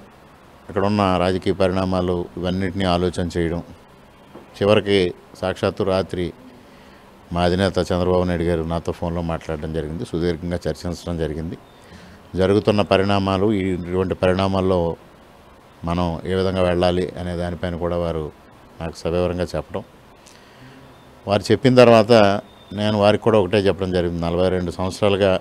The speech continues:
ఉన్న అనుబంధాన్ని తెంచుకొని బయటికి వెళ్ళడం అంటే అది చాలా ఇబ్బందికరమైన పరిస్థితి ఉంటుంది అని వారికి చెప్పడం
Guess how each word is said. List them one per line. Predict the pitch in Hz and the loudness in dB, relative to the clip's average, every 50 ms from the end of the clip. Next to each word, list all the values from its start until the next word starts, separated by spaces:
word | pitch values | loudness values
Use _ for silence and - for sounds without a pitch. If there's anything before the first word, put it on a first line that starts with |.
| - - | -4 -10
ఉన్న | 90 90 92 92 | -10 -6 -4 -4
అనుబంధాన్ని | 90 90 92 95 95 92 92 95 92 90 90 92 90 85 85 87 - - - - - - - - - - - - - - - - - - - - - | -4 -2 -2 -2 -2 -2 -2 -2 -2 -2 -2 -4 -4 -4 -6 -8 -10 -16 -20 -20 -20 -20 -20 -20 -20 -20 -20 -20 -20 -20 -20 -20 -20 -20 -20 -10 -8
తెంచుకొని | 92 92 92 - - 98 107 104 104 98 98 92 | -6 -6 -4 -6 -4 -2 -2 0 0 0 0 0
బయటికి | 85 82 90 87 82 92 95 | 0 0 0 0 0 0 0
వెళ్ళడం | 92 90 90 92 90 | 0 2 2 0 0
అంటే | 90 87 85 - - 95 95 90 | 0 -2 -4 -4 -2 0 0 0
అది | 85 80 87 85 80 78 76 - - - - - - 85 | 0 0 -2 -4 -4 -6 -8 -10 -14 -18 -20 -12 -8 -4
చాలా | 82 87 92 87 | -4 -2 -2 -2
ఇబ్బందికరమైన | 80 78 92 90 87 95 87 90 90 87 | -2 -4 -4 -4 -4 -4 -2 -2 -4 -4
పరిస్థితి | 80 - 82 76 - - - - 82 | -6 -6 -8 -8 -10 -12 -12 -10 -10
ఉంటుంది | 80 78 85 82 82 85 85 | -10 -8 -8 -6 -4 -4 -4
అని | 82 80 82 80 76 76 76 | -4 -4 -6 -6 -8 -8 -10
వారికి | - 82 80 78 - - | -10 -10 -10 -10 -8 -8
చెప్పడం | 78 - - 82 98 254 | -8 -8 -8 -8 -8 -10